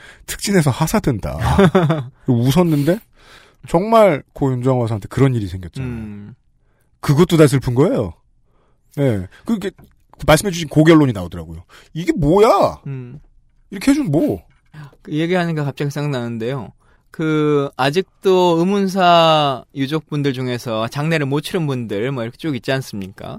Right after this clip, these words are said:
Speaker 1: 네.
Speaker 2: 그러면 매년 그래도 명절에는 자식, 자식들 얼굴 보러 한 번씩 가야 되잖아요.
Speaker 1: 네.
Speaker 2: 그 아니고서도 평소에 한 번씩 가고. 제가 국방에 있을 때 가장 이제 논쟁 중에 하나가 또 그거였는데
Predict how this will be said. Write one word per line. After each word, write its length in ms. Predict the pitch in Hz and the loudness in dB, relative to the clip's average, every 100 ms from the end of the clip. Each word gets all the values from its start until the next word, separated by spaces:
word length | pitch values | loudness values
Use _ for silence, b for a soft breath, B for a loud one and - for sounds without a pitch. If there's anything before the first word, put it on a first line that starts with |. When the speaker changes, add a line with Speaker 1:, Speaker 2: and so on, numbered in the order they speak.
| - | 0
Speaker 1:
네. 300 | 139 98 71 - | 2 0 -6 -10
Speaker 2:
그러면 960 | 151 170 165 165 165 165 160 139 110 _ b b | -4 -2 -2 0 2 2 2 -2 -8 _ b b
매년 500 | 127 131 175 220 202 | -2 2 4 4 2
그래도 580 | 160 151 156 143 131 131 | 2 0 0 0 0 0
명절에는 840 | 127 117 131 160 156 135 120 127 131 | 0 -2 0 2 2 0 -4 -4 -4
자식, 680 | 127 123 - 147 143 139 131 | -6 -8 -6 -4 -2 -2 -4
자식들 360 | 123 - 165 127 | -10 -8 -2 -2
얼굴 280 | 120 151 | 0 -2
보러 180 | 135 127 | -2 -2
한 80 | 147 | -2
번씩 160 | 151 139 | -4 -6
가야 220 | - 123 | -4 -2
되잖아요. 840 | 147 147 139 117 98 95 107 120 104 | 0 -2 -2 -4 -6 -6 -6 -6 2
Speaker 1:
네. 300 | 135 110 76 73 | 4 4 0 -4
Speaker 2:
그 220 | 170 160 | 0 2
아니고서도 540 | 139 175 175 170 165 | 4 4 2 0 -2
평소에 300 | - 190 190 | 0 0 2
한 120 | 180 | 2
번씩 180 | 175 170 | 2 -2
가고. 720 | - 110 107 107 104 117 107 - B B B B B _ | -4 -4 0 2 2 0 -2 -8 B B B B B _
제가 160 | 170 | -10
국방에 420 | 156 - 190 190 | -10 -6 -4 -2
있을 240 | 151 - 160 | -4 -6 -8
때 640 | _ 160 156 147 113 127 165 _ _ _ | _ -4 -2 -4 -6 -14 -20 _ _ _
가장 300 | - 151 160 151 | -12 -6 -4 -4
이제 200 | 143 139 - | -4 -6 -6
논쟁 340 | 131 139 160 | -6 -4 -4
중에 120 | 147 | -4
하나가 260 | 156 151 143 | -4 -4 -6
또 140 | 147 | -8
그거였는데 840 | - - 143 135 117 117 135 120 | -10 -6 -6 -6 -10 -8 -8 -10